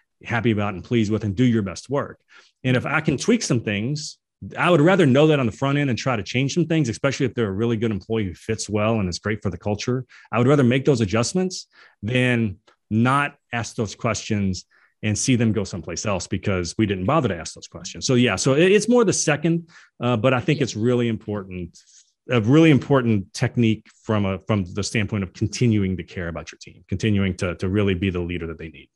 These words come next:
Speaker 2: And be engaged. Yeah. Well, and, and it's, it's the whole, y-, you know, the, the old way is for performance evaluations, annual evaluations, to be focused on the past. How did you do? What did you do? What didn't you do well?
Speaker 1: Yep.
Speaker 2: And that's what, you know,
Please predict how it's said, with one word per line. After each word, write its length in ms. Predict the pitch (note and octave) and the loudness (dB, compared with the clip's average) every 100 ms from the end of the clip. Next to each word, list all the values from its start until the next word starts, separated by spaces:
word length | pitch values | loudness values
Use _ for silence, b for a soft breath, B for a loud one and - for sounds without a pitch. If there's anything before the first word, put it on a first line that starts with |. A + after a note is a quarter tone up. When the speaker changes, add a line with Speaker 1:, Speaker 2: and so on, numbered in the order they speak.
| _ _ _ - | _ _ _ -8
Speaker 2:
And 160 | A#3 | -4
be 160 | A#3 A#3 | -2 -2
engaged. 500 | F3 F#3 G#3+ F3+ - | -2 2 2 2 0
Yeah. 140 | C#4 C#4+ | 0 4
Well, 140 | E4 | 4
and, 220 | F4+ E4 | 6 4
and 180 | E4+ D#4+ | 2 0
it's, 220 | E4 - - | 0 -4 -6
it's 240 | D#4 - | -6 -4
the 160 | - D4+ | 0 0
whole, 560 | B3 E4 E4 D4+ C#4 - _ _ _ | 2 0 4 4 2 -2 _ _ _
y-, 120 | C4+ - | -20 -8
you 180 | E4 | -2
know, 220 | D4+ B3+ A#3+ _ _ _ | 2 0 -2 _ _ _
the, 320 | C4 C#4+ C4+ | -2 2 2
the 120 | C4+ C#4+ | 0 -2
old 400 | D4 C#4+ D4+ A#3+ | 2 2 2 0
way 400 | C4+ D#4 D4 A3+ | -2 -2 -4 -6
is 200 | A#3 A#3 | -6 -6
for 260 | - C4+ C4+ | -6 -2 -2
performance 460 | G#3 G3+ C#4+ C4+ G#3+ | -4 -8 -6 -6 -4
evaluations, 640 | A3 G#3 G#3+ C4 G3+ F#3+ | -2 0 -2 -4 -6 -4
annual 340 | F#3+ A3 G#3+ | -4 -2 -4
evaluations, 540 | F3+ F3+ F#3 D#4+ D4 G#3 | -4 -4 -4 -4 -6 -8
to 60 | |
be 100 | G#3+ | -8
focused 360 | - A#3 A#3 G3+ | -2 -2 -2 -6
on 120 | F#3 | -8
the 60 | E3+ | -4
past. 360 | G3 C3+ - B B - | -4 -4 -6 B B 0
How 60 | |
did 120 | C#4 | 0
you 100 | E4+ | 0
do? 220 | A3 C4 B3+ | 0 0 2
What 140 | B3 | 0
did 120 | B3+ | 0
you 80 | C4+ | -6
do? 220 | G3 A#3 | -4 -4
What 220 | A3 A3 | -2 -2
didn't 160 | D4 D#4+ | -2 -4
you 100 | D4+ | -2
do 140 | C4 | 0
well? 480 | B3 A3 G3+ G3+ G3+ B B | 2 4 4 2 -2 B B
Speaker 1:
Yep. 80 | D3 | -4
Speaker 2:
And 60 | A#3+ | 0
that's 200 | D#4 D4 | 0 2
what, 180 | C4 C4 | 0 2
you 100 | B3+ | 0
know, 180 | G#3 | 0